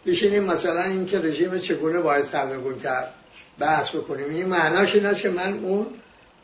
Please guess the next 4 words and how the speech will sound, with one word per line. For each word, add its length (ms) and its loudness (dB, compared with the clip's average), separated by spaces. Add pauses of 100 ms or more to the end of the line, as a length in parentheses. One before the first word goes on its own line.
(160)
وابستگی 640 0
بیگانه 520 0
رو 200 0 (480)
پذیرفتم. 960 6